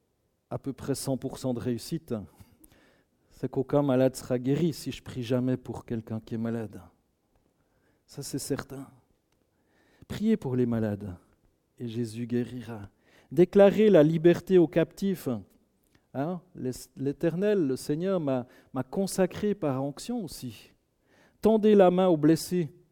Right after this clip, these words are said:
et Jésus restera. Quand Jésus a envoyé ses disciples, il leur a pas seulement donné un message à prêcher, il leur a donné une puissance à démontrer. Et la récolte vient pas seulement par des belles prédications,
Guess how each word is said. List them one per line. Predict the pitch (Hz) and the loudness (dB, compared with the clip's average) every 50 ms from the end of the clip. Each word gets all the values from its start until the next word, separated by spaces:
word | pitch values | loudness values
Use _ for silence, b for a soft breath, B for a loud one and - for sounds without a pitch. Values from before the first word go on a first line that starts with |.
| _ - | _ -4
et | 135 135 | -4 -2
Jésus | 131 135 143 143 135 143 143 | 0 2 2 2 2 0 0
restera. | 123 - 139 123 - - 147 135 127 135 127 | 0 0 -2 -4 -4 -4 -4 -2 0 0 0
Quand | - - 147 143 | 0 -2 -4 -4
Jésus | 143 131 165 214 226 214 202 220 226 202 | -2 -2 -2 -2 -2 -2 -2 0 2 2
a | 156 | 4
envoyé | 151 147 143 151 151 156 156 | 4 4 4 4 4 4 2
ses | 151 - - 143 | 0 -2 -4 -4
disciples, | 131 139 139 - - 196 196 180 165 151 143 B B B B B B B B | -4 -4 -8 -6 -2 -2 -2 -2 -2 -4 -6 B B B B B B B B
il | 151 156 | 0 2
leur | 156 151 135 | 2 4 6
a | 151 151 | 4 4
pas | 147 165 160 | 6 4 4
seulement | - - - 170 170 165 170 165 165 | 4 4 4 4 4 6 4 4 6
donné | 156 156 156 156 151 | 6 4 4 4 2
un | 151 139 | 2 2
message | 143 147 160 160 - - 170 165 151 147 | 4 4 4 4 4 4 6 6 6 6
à | 139 | 4
prêcher, | 135 - - 151 143 - - - 196 | 2 0 -2 -2 -2 -2 -2 -4 -2
il | 180 | -2
leur | 147 131 113 107 | -2 -2 0 0
a | 131 123 | 0 0
donné | 127 131 135 139 135 | 2 2 0 0 0
une | 131 120 | -2 -4
puissance | - - - 156 - - - 156 156 160 156 - - 170 147 b b b b b b | -6 -8 -12 -12 -8 -6 -6 -4 -4 -4 -6 -8 -10 -10 -12 b b b b b b
à | - 135 | -6 0
démontrer. | 135 139 143 143 147 143 143 139 - - 135 123 110 - - - - _ b b b b b b b | 4 6 6 6 6 4 2 0 0 0 0 0 -2 -4 -10 -20 -20 _ b b b b b b b
Et | 143 | 4
la | 147 156 160 | 4 6 6
récolte | 175 185 - - 202 208 208 160 | 6 4 4 6 6 6 6 6
vient | 147 160 160 | 4 0 2
pas | 151 175 165 156 | 4 4 2 2
seulement | - - 175 170 175 180 180 180 | 4 4 2 4 4 4 4 4
par | - 156 143 143 | 4 4 2 2
des | 135 139 135 | 2 0 2
belles | 131 139 190 202 202 185 | 8 10 10 10 10 6
prédications, | - - - 165 151 151 147 - - 139 127 - - - 135 131 | 0 -2 -4 -4 -4 -4 -4 0 2 2 2 0 -2 -4 -4 -4